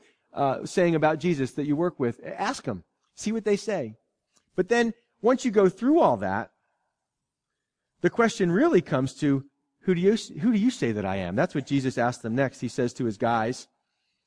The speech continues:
in verse twenty-nine, he said to them, "But who do you say that I am?" I mean, are they being influenced by popular opinion? Are they being influenced by Pharisaic teachings, by, by religious beliefs?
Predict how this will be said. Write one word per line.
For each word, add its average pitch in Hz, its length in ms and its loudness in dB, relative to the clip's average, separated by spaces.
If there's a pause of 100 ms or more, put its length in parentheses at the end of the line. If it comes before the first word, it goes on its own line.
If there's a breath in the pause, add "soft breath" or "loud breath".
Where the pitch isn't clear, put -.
(580)
in 113 100 -6
verse 123 200 -2
twenty-nine, 120 680 -2 (840)
he 123 140 -4
said 131 240 -4
to 123 60 -4
them, 123 260 -2 (400)
"But 127 140 -4
who 165 140 0
do 147 60 0
you 165 180 0
say 190 240 -2
that 95 140 -4
I 87 120 -6
am?" 82 320 -14 (760)
I 101 40 -14
mean, 110 120 -4 (100)
are 123 140 -4
they 143 160 2
being 139 320 0
influenced 143 480 -4
by 107 120 -2
popular 113 520 -6
opinion? 127 440 -6 (720)
Are 131 160 2
they 143 140 4
being 131 300 2
influenced 143 500 -2 (240)
by 110 240 -2
Pharisaic 127 840 -2
teachings, 151 600 -6 (520)
by, 113 200 -2 (280)
by 110 80 -2
religious 123 640 0 (240)
beliefs? 131 640 -2